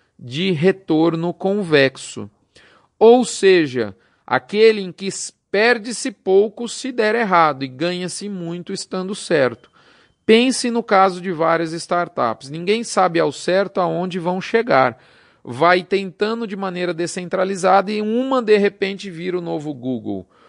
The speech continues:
O conhecimento evolui por tentativa e erro, por serendipity,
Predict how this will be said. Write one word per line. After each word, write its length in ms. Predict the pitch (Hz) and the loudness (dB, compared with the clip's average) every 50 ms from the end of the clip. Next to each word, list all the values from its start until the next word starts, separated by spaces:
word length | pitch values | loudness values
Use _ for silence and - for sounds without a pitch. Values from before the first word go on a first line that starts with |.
| _ _ _ - | _ _ _ -6
O 100 | 123 - | -4 0
conhecimento 640 | - 175 180 185 180 - 185 180 190 208 196 220 | 0 0 2 0 0 -2 -2 -2 -2 0 2 2
evolui 420 | 208 190 175 190 180 170 175 196 208 | 2 4 4 4 6 6 4 4 4
por 200 | - 202 196 - | 2 0 0 0
tentativa 600 | - 196 190 175 180 175 170 - - 196 175 196 | 0 -4 -2 0 0 0 0 -2 -6 -8 -6 -2
e 120 | 202 175 | 0 2
erro, 360 | 151 143 127 117 107 101 98 - _ _ _ _ _ _ _ | 4 4 2 2 -2 -6 -10 -12 _ _ _ _ _ _ _
por 180 | - 160 160 - | 2 2 4 2
serendipity, 1400 | - - - - 190 202 190 190 185 180 165 151 135 123 127 185 214 - - - - _ - 113 98 87 | 0 0 2 4 6 6 6 4 2 0 -4 -8 -10 -6 -4 -4 -4 -4 -6 -12 -18 _ -12 -12 -12 -12